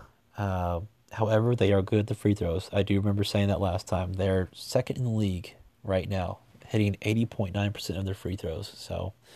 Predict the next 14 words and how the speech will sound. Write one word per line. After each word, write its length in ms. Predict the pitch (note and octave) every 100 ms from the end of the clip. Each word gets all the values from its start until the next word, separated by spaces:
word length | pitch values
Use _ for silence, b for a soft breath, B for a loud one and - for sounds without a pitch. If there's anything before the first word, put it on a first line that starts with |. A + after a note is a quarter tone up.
| B B B B B
if 60 | -
they 100 | B2
get 120 | C#3
to 80 | D3+
the 80 | C#3+
free 160 | C#3+
throw 140 | D3 D3+
line, 360 | D3+ D#3 D#3 -
they're 140 | -
pro-, 800 | A2 - - D3 C#3 E3 F#3+ G#3+ -
probably 320 | - G3 G3+
gonna 160 | F3+ E3
make 240 | C3 F#2+
it. 200 | C2+ -